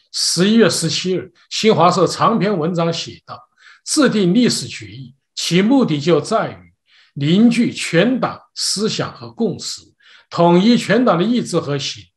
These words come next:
动。旗帜鲜明讲政治，保证党的团结和统一是党的生命。”这就透露出做决议的真正目的，也就是确保习近平权力的地位，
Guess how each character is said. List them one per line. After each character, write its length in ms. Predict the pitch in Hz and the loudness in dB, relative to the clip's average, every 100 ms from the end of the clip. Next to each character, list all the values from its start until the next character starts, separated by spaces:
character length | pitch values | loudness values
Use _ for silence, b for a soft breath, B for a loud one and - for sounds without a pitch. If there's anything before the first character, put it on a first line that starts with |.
| - | -12
动。 260 | 160 - _ B B | -12 -12 _ B B
旗 280 | B - 240 | B 0 0
帜 180 | 180 202 | 2 0
鲜 260 | - 208 247 | 2 2 4
明 220 | 185 202 | 2 2
讲 260 | 151 120 | 0 -2
政 280 | 113 226 160 | -4 -4 -4
治， 180 | 117 - _ b b b | -8 -16 _ b b b
保 280 | 165 175 | 4 4
证 260 | 175 277 202 | 4 2 2
党 280 | 151 113 98 | -2 -4 -10
的 200 | 85 - _ | -16 -18 _
团 380 | - 139 147 208 | -10 -4 -2 -2
结 280 | - - b b b | -4 -10 b b b
和 180 | 196 220 | 0 0
统 340 | - 165 143 | 4 2 4
一 340 | 180 226 233 - - | 0 0 -4 -14 -12
是 240 | - 185 | -2 0
党 280 | 151 117 - | 0 -4 -8
的 100 | 90 | -12
生 300 | - 143 139 | -8 -4 -4
命。” 300 | 143 160 - b b b | -4 -8 -14 b b b
这 180 | - 254 | 0 4
就 120 | 208 | 4
透 240 | - 254 | 4 2
露 100 | 180 | 4
出 420 | 160 - 156 156 b b - | 0 -2 -6 -6 b b -8
做 260 | 262 226 | 2 2
决 220 | - 160 | 2 2
议 160 | 233 196 | 2 0
的 140 | - - | -4 -6
真 320 | - 196 220 | -4 -2 0
正 240 | 214 165 | 0 -2
目 260 | 170 233 - | -2 -6 -8
的， 80 | - _ _ b b b | -16 _ _ b b b
也 200 | 175 202 | 2 2
就 160 | 262 | 2
是 160 | 226 165 | 0 -2
确 300 | - 302 226 | -6 -2 -2
保 300 | - - _ _ | -4 -12 _ _
习 240 | - - 208 | -10 -4 -2
近 120 | 170 | 0
平 180 | 165 175 | 0 -2
权 400 | - 151 175 240 | -2 0 0 0
力 140 | 214 | -2
的 200 | - - _ _ _ | -6 -14 _ _ _
地 240 | 214 180 | -4 -2
位， 160 | - 95 | -8 -16